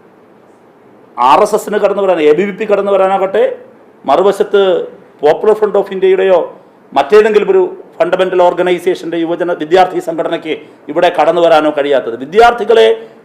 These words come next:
ഏതെങ്കിലും ഒരു മതത്തിൻ്റെ അടിസ്ഥാനത്തിൽ സംഘടിപ്പിക്കാൻ കഴിയാതെ നിൽക്കുന്നതിൻ്റെ കാരണം എസ് എഫ് ഐയുടെ സാന്നിധ്യമാണ്. അപ്പോൾ എന്താ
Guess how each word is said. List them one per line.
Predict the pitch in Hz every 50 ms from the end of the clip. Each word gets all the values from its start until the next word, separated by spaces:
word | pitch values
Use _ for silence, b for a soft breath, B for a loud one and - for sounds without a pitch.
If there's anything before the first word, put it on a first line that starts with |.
| 147 165
ഏതെങ്കിലും | 196 220 233 240 226 220 226 226 214
ഒരു | 208 208 190
മതത്തിൻ്റെ | 185 190 220 214 - - 226 220 220 208 196
അടിസ്ഥാനത്തിൽ | 214 214 208 - 208 208 208 202 - 196 185 - 202
സംഘടിപ്പിക്കാൻ | 190 185 214 208 208 - 202 196 - 202 196 185
കഴിയാതെ | 185 190 190 190 190 190 196 185
നിൽക്കുന്നതിൻ്റെ | 185 185 185 190 185 196 180 196 190 196 - 190
കാരണം | 185 190 190 202 - B B B B - 156 175
എസ് | - 247 233
എഫ് | 240 247
ഐയുടെ | 240 254 247 -
സാന്നിധ്യമാണ്. | 208 226 247 233 254 247 247 220 165 - - - - - - - - - _ _ _ _ - - _ _ _ _ _ _ _ _ _ _ _ _ _ - - _ _ _ _ _ _ _ _ _ _ _ _ _ _ _ _ _ _ _ _ _ _ _ _ _ _ _ _ _ _ _ _
അപ്പോൾ | _ 220 226 226
എന്താ | 233 269